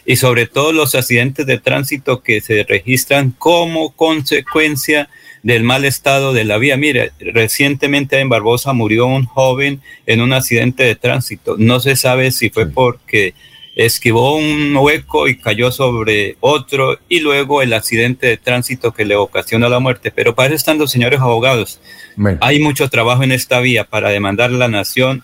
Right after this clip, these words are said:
Speaker 1: raya Invías, que ese es el que va a tener
Speaker 2: Sí.
Speaker 1: que pagar con los impuestos de todos los colombianos.
Speaker 2: Sí, claro. Desde San Joaquín nos escribe Jorge, eh, perdón, Martín Silva, un admirador que tiene Jorge Caicedo,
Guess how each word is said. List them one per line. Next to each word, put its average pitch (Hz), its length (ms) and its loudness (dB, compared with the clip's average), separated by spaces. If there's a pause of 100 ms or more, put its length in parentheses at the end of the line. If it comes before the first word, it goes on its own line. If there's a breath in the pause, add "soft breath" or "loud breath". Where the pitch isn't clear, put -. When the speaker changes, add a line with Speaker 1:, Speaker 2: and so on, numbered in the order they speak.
(380 loud breath)
Speaker 1:
raya 131 580 0
Invías, 127 640 0
que 147 120 -6
ese 160 140 -4
es 151 60 -2
el 135 60 -10
que 127 100 -2
va 131 60 2
a 131 60 -8
tener 139 240 -2
Speaker 2:
Sí. 135 100 2
Speaker 1:
que 101 60 2
pagar 123 380 -2
con 117 200 0
los 107 220 -2
impuestos 139 500 0
de 120 100 2
todos 143 240 0
los 135 160 -2
colombianos. 127 460 2
Speaker 2:
Sí, 98 40 -4
claro. 85 220 -2 (420 loud breath)
Desde 143 340 2
San 135 220 0
Joaquín 127 540 0
nos 110 200 0
escribe 151 420 2
Jorge, 117 800 2
eh, 80 40 0
perdón, 95 540 0
Martín 92 360 2
Silva, 98 520 -4 (600 soft breath)
un 113 220 2
admirador 101 420 2
que 113 80 -8
tiene 117 260 0
Jorge 110 300 0
Caicedo, 92 600 0